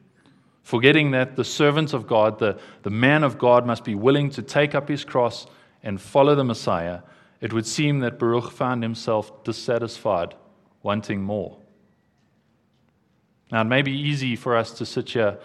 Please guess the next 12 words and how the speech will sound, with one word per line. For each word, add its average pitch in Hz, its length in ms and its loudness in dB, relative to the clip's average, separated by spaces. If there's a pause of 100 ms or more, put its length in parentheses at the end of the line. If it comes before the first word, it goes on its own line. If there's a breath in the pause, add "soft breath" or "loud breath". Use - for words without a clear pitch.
I 113 60 -8
know 107 140 0
I 113 140 0
certainly 113 420 -6
do, 107 180 -2
feel 127 260 -2
a 107 60 -2
sense 135 260 -4
of 113 120 -6
disappointment 147 640 -2
at 117 160 -2
Baruch. 90 420 -4